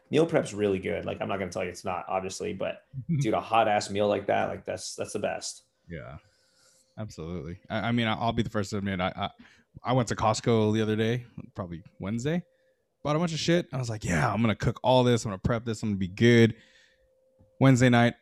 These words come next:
Speaker 3: ordered fast food. I was like, "You know what? It's late. I don't wanna cook."
Speaker 2: <laughs> That's tomorrow. I'm so excited about
Speaker 3: But,
Speaker 2: tomorrow.
Speaker 3: but yeah, but then I, I, I grilled a bunch of chicken, some garlic harissa chicken, and some rice. It was,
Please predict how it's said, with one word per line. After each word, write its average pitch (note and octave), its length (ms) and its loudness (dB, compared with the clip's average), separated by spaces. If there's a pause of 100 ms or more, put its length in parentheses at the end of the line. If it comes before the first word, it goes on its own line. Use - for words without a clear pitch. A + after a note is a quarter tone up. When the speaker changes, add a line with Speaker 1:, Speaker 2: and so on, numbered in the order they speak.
(220)
Speaker 3:
ordered A2 280 2
fast G#2+ 280 4
food. G#2 300 4
I - 140 -8
was A2 120 -4
like, F#2 220 -6
"You D#3+ 100 -2
know D#3+ 80 6
what? D#3 160 2 (300)
It's D3+ 180 -4
late. A#2 260 2
I C3 60 2
don't B2+ 80 4
wanna A2 120 2
cook." G#2 300 2 (1120)
Speaker 2:
<laughs> - 0 - (1120)
That's A#2 160 0
tomorrow. F2 440 -2
I'm F#2+ 100 -10
so F#2 120 -6
excited F2+ 220 -6
about F2 160 0
Speaker 3:
But, B2+ 80 10
Speaker 2:
tomorrow. F2 300 2
Speaker 3:
but A2 240 0
yeah, F#2 200 -2 (100)
but A#2+ 120 2
then A2+ 140 2
I, G#2+ 60 0
I, G2+ 320 -4
I G2 40 -6
grilled F#2+ 320 -2
a F#2+ 40 -2
bunch F#2+ 180 -2
of - 60 -16
chicken, G2 360 -4
some G2+ 340 -8
garlic A2 280 2
harissa G#2+ 320 -4
chicken, A2+ 300 -6
and G#2+ 120 -6
some G#2 180 -6
rice. G#2 300 -4
It B2 60 -14
was, G2 200 -18